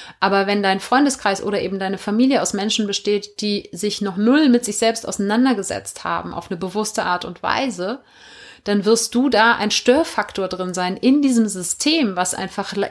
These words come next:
lange auf die gleiche Art und Weise funktioniert hat und du veränderst et-, jetzt, jetzt etwas in diesem System.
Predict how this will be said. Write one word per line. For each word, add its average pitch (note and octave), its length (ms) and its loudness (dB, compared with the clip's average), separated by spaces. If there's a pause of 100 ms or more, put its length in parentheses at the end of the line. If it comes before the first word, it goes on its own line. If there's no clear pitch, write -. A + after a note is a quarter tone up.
lange B3 640 0 (120)
auf - 420 -6
die G#3 80 -6
gleiche G#3 380 2
Art A3 120 0
und G#3+ 140 -2
Weise G3+ 240 0
funktioniert G#3 640 -2
hat F#3+ 240 -4
und F#3+ 200 -8
du B3+ 200 2
veränderst C#4 560 2
et-, F#3 160 -4
jetzt, F3 180 -8
jetzt G#3 240 2
etwas F3+ 320 -2
in F#3 80 -4
diesem F3 260 -4
System. - 640 -6